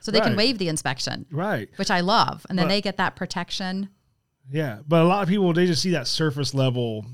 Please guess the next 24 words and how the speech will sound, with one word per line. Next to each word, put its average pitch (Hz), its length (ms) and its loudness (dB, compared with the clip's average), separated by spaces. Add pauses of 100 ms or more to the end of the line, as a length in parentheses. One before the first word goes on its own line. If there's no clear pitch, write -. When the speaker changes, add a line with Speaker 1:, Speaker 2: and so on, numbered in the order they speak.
Speaker 2:
you 131 160 0
know, 120 180 0
media, 123 720 2
which 117 160 -4
you 123 80 -2
see 131 400 0
on, 117 500 -4
and 117 260 -4
of 135 100 -2
course, 139 280 0
realtors 131 640 0
and, 127 220 -2
and 120 160 -4
home 120 180 -2
inspectors 107 540 -8
alike 107 500 -6
and, 107 300 -8
and 107 240 -6
lenders, 113 480 -2 (460)
you 123 100 -4
know, 123 80 0
you're 127 200 0
only 147 300 2
posting, 113 760 -2